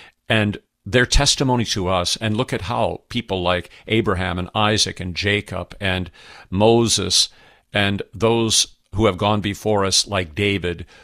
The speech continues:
were encouraged and comforted by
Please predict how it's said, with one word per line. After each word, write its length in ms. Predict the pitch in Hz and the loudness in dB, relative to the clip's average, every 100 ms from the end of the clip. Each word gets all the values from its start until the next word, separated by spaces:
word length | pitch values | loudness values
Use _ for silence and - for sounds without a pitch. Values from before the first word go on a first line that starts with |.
| - | -18
were 200 | - 104 | -2 0
encouraged 680 | 98 101 - 104 104 95 - - | 0 -2 -2 0 0 0 -4 -6
and 180 | 104 92 | -6 -4
comforted 640 | 113 110 - 87 82 78 - _ _ | -4 -4 -6 -10 -10 -12 -18 _ _
by 560 | 82 95 92 92 92 98 | -4 0 2 2 -2 -6